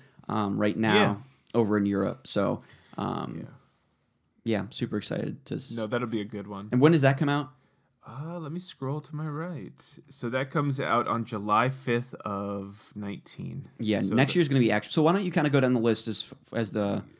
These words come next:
Speaker 2: Okay, so we're gonna do this later, but upcoming schedule of movies,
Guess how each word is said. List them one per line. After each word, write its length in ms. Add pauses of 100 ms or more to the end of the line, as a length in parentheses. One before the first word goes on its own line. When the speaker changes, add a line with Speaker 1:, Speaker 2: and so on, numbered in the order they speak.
Speaker 2:
Okay, 260
so 600
we're 240
gonna 140
do 100
this 140
later, 280
but 300
upcoming 460
schedule 500
of 80
movies, 640